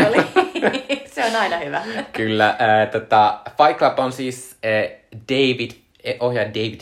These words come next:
Speaker 2: Fincherin ohjaama. Äh, käsikirjoituksen on tehnyt Jim Uhls, ja tämä perustuu siis, siis Chuck Palahniukin, Palahniukin samanimiseen kirjaan. Äh,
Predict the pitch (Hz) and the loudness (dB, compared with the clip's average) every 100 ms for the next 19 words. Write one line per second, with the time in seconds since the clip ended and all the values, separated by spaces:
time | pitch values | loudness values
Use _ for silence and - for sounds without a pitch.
0 | - 135 143 - 143 131 131 127 - - | -12 -12 -12 -10 -10 -8 -10 -14 -18 -8
1 | 127 139 131 135 131 131 123 - - - | -4 -4 -4 -6 -4 -4 -6 -10 -20 -20
2 | - _ 104 104 98 - 143 139 120 - | -20 _ -6 -4 -4 -6 -8 -8 -8 -8
3 | 107 117 107 92 - 131 127 160 160 131 | -6 -6 -8 -10 -16 -16 -12 -10 -8 -8
4 | - 156 180 165 131 127 - _ - 107 | -8 -4 -4 -2 -4 -8 -14 _ -8 -4
5 | - - - 107 107 104 123 120 113 110 | -4 -8 -10 -6 -4 0 2 2 -2 -8
6 | 101 101 98 - _ - 107 - - - | -8 -10 -10 -16 _ -18 -16 -16 -12 -2
7 | 123 123 - - 120 139 101 87 82 - | -2 -2 -8 -4 -2 -2 -4 -8 -14 -14
8 | 82 78 80 - 110 113 113 107 95 92 | -16 -16 -20 -12 -10 -8 -8 -8 -10 -10
9 | 90 - 87 - - - - - 98 196 | -12 -14 -16 -16 -20 -20 -20 -12 -6 -6
10 | 247 135 110 - 120 104 87 85 82 - | -6 -6 -6 -6 -8 -6 -6 -4 -6 -8
11 | - - - _ - 87 85 85 87 | -16 -20 -20 _ -6 -4 -4 -4 -8